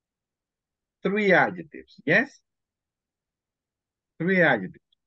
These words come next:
Let's begin with... Da, da, da, da, da, da, da, da. Okay, los que cámaras apagadas.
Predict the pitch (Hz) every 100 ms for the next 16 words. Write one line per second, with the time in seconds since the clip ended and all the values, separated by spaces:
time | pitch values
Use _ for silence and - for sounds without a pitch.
0 | 131 185 202 156 151 147 170 170 160 147
1 | 170 180 180 180 175 - _ _ _ _
2 | _ _ _ _ _ _ _ _ _ _
3 | _ _ 156 165 156 151 147 151 180 180
4 | 180 175 151 139 143 139 131 123 120 160
5 | 165 143 135 123 131 143 98 101 - 95
6 | - 131 147 139 135 - 107 101 104 127
7 | 107 87